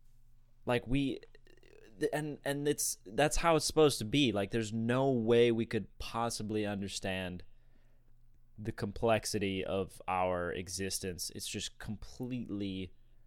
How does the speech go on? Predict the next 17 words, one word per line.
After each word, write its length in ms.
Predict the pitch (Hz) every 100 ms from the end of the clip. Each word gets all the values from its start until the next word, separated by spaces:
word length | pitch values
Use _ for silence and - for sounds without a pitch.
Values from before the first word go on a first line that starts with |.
| - - - -
out 180 | 104 104
of 120 | 101
our 160 | 98
grasp. 680 | 90 92 98 95 87 - -
Like, 300 | 98 92 -
we 440 | - 98 110 107 104
need 260 | 104 104
to 140 | - 87
upgrade. 800 | 101 - - 104 98 98 92 92 - - - - - - - - - - - - - - - -
I 40 | 120
mean, 120 | 123
I 120 | 131
don't 160 | 147 139
even 300 | 123 120 117
know 220 | 117 117
if 120 | 113
there, 460 | 104 113 110 107